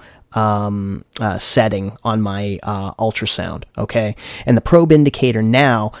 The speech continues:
s-, uh, should be on the left-hand side of the screen, and I want the probe indicator facing towards the patient's head. And I go down to the flank until I see the liver in plain,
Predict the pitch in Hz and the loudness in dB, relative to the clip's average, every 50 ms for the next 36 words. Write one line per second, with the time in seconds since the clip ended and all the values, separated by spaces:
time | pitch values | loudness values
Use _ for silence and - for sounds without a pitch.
0 | - - - - - - - - 131 123 - 127 117 110 110 110 - - 123 113 | -10 -6 -4 -2 -2 -2 -4 -6 -6 -4 0 0 0 0 0 0 0 0 0 2
1 | 113 110 107 107 107 107 131 139 - - - 147 135 127 - - 131 123 120 117 | 0 0 0 -2 0 2 2 0 0 0 0 0 2 2 2 2 2 2 2 0
2 | 110 - - - - 107 104 98 67 110 117 113 113 113 117 117 113 - - 98 | -2 -4 -4 -4 -6 -6 -6 -6 -4 -2 -2 0 0 0 0 0 -2 -4 -8 -10
3 | - - - 139 147 147 151 143 131 131 131 - - - 123 113 113 113 113 110 | -4 0 2 2 4 6 6 6 6 4 2 0 -2 -4 -2 -2 -2 -2 -2 -2
4 | 107 - - 120 117 117 - - 113 107 - - 117 110 110 - - 104 - - | -4 -4 -2 -2 -2 -2 -2 -4 -4 -4 -4 -4 -4 -4 -4 -6 -8 -8 -6 -6
5 | 113 104 - - 101 95 - - - 101 90 85 90 - - - - - - - | -6 -6 -4 -6 -6 -8 -8 -8 -8 -8 -8 -10 -14 -16 -20 -20 -20 -20 -20 -10
6 | - - 117 110 117 107 - 127 135 147 151 - - - - - 123 117 123 123 | -6 -2 -2 -2 0 2 4 6 6 6 4 2 0 -6 -2 0 2 2 4 4
7 | 123 127 127 123 - _ _ _ _ _ - - - 135 131 127 123 - - - | 4 2 2 0 -2 _ _ _ _ _ -2 2 4 4 4 4 2 -2 -4 -6
8 | 117 117 107 104 101 107 - - - _ 120 120 110 - - 123 113 117 113 139 | -6 -4 -4 -4 -6 -8 -10 -12 -8 _ -2 -2 -2 -2 0 0 0 0 0 0
9 | - - - - 131 120 120 110 110 107 104 113 107 104 - 101 95 92 95 101 | 0 0 0 2 0 0 0 0 -2 -2 -2 -2 -2 -2 -4 -6 -6 -4 -2 -2
10 | - - - 107 101 104 104 104 98 | -2 -2 0 -2 -2 -2 -2 -4 -4